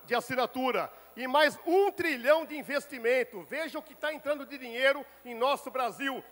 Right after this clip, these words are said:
neste novo Brasil. Esse Brasil passado a limpo pela Lava Jato, esse Brasil com o governo sério de Jair Bolsonaro.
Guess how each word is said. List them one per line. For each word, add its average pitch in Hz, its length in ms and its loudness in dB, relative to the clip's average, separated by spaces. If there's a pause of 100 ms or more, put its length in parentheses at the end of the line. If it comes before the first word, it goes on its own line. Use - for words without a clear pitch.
neste 254 380 0
novo 262 360 4
Brasil. 269 560 0 (580)
Esse 262 300 0
Brasil 262 600 0
passado 262 400 0
a 247 40 0
limpo 294 240 -4
pela 262 160 0
Lava 240 280 0
Jato, 247 500 -4 (280)
esse 247 240 -4
Brasil 254 440 0
com 277 140 -6
o - 20 -8
governo 262 420 2
sério 262 400 4
de 220 80 -16
Jair 247 160 0
Bolsonaro. 233 680 0